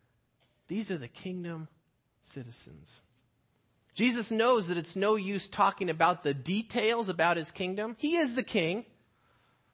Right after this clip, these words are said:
Those things will happen, but it's no use talking about the details if you're not a citizen in the kingdom. It's no use at all. And a lot of those Jews, especially the Pharisees, you guys know about the Pharisees,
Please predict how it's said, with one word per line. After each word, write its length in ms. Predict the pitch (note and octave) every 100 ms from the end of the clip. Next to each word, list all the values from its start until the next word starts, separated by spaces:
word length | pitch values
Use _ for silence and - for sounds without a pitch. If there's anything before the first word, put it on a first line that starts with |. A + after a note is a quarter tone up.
| _ -
Those 180 | B3 -
things 260 | D4+ D4+
will 140 | A3+ F#3+
happen, 360 | E3+ D3+ G3+
but 120 | G#3
it's 120 | A3 A#3+
no 180 | C4
use 200 | D#4+ C#4
talking 400 | - A#3+ C4+ B3
about 240 | A#3+ A#3 A3
the 60 |
details 760 | D3+ G#3+ C#4+ - E3 E3 G#3 - - -
if 180 | G#3 -
you're 160 | B3
not 220 | D4 G3+ A3+
a 40 |
citizen 460 | - C#4 B3+ - G#3+
in 100 | A#3+
the 60 |
kingdom. 440 | A3+ C#4+ E4+ E3 G#2+ _ _ _ _ _ _ _ _ _ _ _ _ _
It's 80 | -
no 140 | D#3
use 240 | D#3+ D#3
at 80 | E3
all. 240 | C3 A2 _ _ _ _ _ _ _ _ _ _ _ _ _ _
And 100 | F#3
a 40 | G3
lot 180 | G#3 C4
of 80 |
those 220 | A#3 F#3+ D3
Jews, 500 | G3 A#3+ F3 D3 -
especially 480 | D#3+ - A3+ A3 G#3+
the 80 | D3+
Pharisees, 600 | - D#3+ D#3+ - G#2+ -
you 60 |
guys 220 | F#3 C#3 C3+
know 80 |
about 180 | B2+ A#2+
the 60 | -
Pharisees, 680 | C3 B2+ - - - -